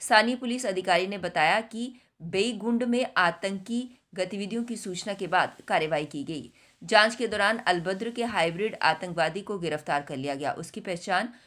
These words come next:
शोपियां के काशवा चित्र गांव के रहने वाले आमिर अहमद पर्रे के तौर पर हुई है। आतंकी के पास से हथियार और गोला बारूद बरामद किया गया। स्थानीय थाने में केस दर्ज कर लिया गया है।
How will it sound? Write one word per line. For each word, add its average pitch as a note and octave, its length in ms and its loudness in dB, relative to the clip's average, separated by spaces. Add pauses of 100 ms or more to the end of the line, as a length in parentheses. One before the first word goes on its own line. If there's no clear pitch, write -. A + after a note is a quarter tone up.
(160)
शोपियां A#3+ 480 -2
के B3 180 -8
काशवा G#3+ 760 2 (340)
चित्र B3 280 -4
गांव F#3+ 400 4
के G#3+ 320 -4
रहने F#3+ 340 -6
वाले G3+ 380 2 (400)
आमिर A3 460 4
अहमद G3+ 300 -2 (380)
पर्रे G3+ 300 2
के G3+ 140 -6
तौर E3 200 -4
पर D3 180 -4
हुई D3+ 180 -6
है। E3+ 280 -6 (360)
आतंकी A3 440 4
के B3+ 120 -4
पास F#3+ 300 2
से G#3+ 80 -6
हथियार F#3 420 -2
और F#3+ 60 -2
गोला E3 260 0
बारूद D#3+ 340 0
बरामद D3+ 460 -2
किया C3 160 -4
गया। C#3 280 -4 (300)
स्थानीय A3+ 440 2
थाने G3+ 280 -2
में A3+ 160 -6
केस F3 300 -4
दर्ज G3 200 -2
कर D#3+ 180 -6
लिया C#3+ 180 -4
गया C3+ 160 -4
है। D#3+ 300 -6